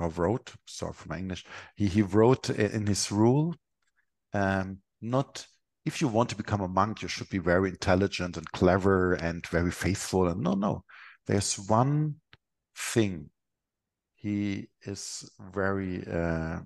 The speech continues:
serious about. He said, "If one is knocking on the door and, uh, want to become a monk, the novice master has only one big question.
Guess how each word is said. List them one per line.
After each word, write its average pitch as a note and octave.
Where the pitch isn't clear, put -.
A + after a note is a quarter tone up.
serious F2+
about. D#2+
He D#2
said, E2+
"If F2
one B2+
is -
knocking A2
on G2+
the F#2
door D#2+
and, F2
uh, F2
want F#2
to F2+
become F2+
a E2+
monk, D2+
the -
novice G#2
master G#2
has F2+
only F#2
one F#2
big F#2+
question. -